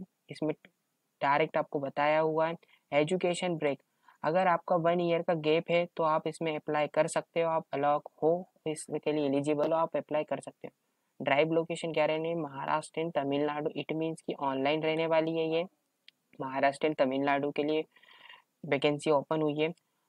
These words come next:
गुड writing and verbal English language होना चाहिए and flexible to work in any shift morning, afternoon, night,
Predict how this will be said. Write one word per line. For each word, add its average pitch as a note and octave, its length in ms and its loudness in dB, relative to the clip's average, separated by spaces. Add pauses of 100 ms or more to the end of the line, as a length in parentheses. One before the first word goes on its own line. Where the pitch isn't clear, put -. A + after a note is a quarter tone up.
(160)
गुड E3+ 340 4
writing D#3+ 480 2
and E3 220 0
verbal C#3+ 320 4
English D#3 400 -2 (500)
language C#3+ 420 -2
होना D3+ 280 -2
चाहिए E3 360 -2 (400)
and D3+ 220 0 (340)
flexible E3+ 680 2
to F#3 80 6 (220)
work E3+ 460 6
in E3+ 180 -2 (100)
any D3+ 260 -2
shift - 380 -6
morning, C#3+ 580 -2 (120)
afternoon, D#3 580 -4
night, B2+ 260 -2